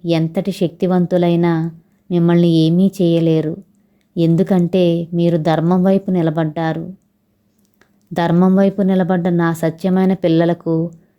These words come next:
నేను సదా రక్షణగా ఉంటాను. నాపై పూర్తిగా నిశ్చయం పెట్టుకోండి.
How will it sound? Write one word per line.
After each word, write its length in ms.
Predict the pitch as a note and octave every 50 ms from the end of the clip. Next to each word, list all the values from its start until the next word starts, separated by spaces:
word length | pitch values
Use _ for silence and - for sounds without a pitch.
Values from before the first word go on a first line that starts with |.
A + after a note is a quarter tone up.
| _ - F3+
నేను 200 | F3 F3 E3+ F3
సదా 400 | E3+ - E3+ E3 D#3+ F3+ F#3 F#3+
రక్షణగా 680 | F#3+ E3+ E3 - - - F3+ F3+ F3+ E3 F3 F#3 F#3+
ఉంటాను. 600 | F#3+ F3+ E3+ D#3+ E3 F3 E3 D#3+ D#3+ D#3 D#3 E3+ F3+ _ _ _ _ _ _ _ _ _ _ _ _ _ _ -
నాపై 460 | F3+ E3+ E3 E3 E3 E3 E3 G3 G3 G3
పూర్తిగా 600 | G3 F#3 E3+ E3 E3+ E3 E3 F#3+ F3 F#3+ F#3+ G3
నిశ్చయం 460 | F#3 E3+ E3 - - F3+ F3+ F3+ F3+
పెట్టుకోండి. 800 | E3+ F3 E3 E3 E3+ D#3+ - E3+ E3 D#3+ D#3 D3+ D3+ F3+ G#3+